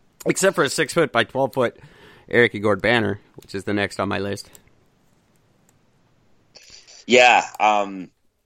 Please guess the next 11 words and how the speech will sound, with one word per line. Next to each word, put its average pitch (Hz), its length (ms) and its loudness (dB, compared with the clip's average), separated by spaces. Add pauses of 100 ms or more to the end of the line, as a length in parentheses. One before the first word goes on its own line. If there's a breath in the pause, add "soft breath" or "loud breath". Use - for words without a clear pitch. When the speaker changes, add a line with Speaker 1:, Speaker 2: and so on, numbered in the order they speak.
Speaker 2:
it's - 260 -18
actually 95 280 -6
a 87 100 -8
r-, 85 180 -6
funny 92 300 -4
you 87 80 -4
mentioned 87 240 -2
them 82 60 -6
because 85 320 -2
I, 85 340 4
uh, 80 280 2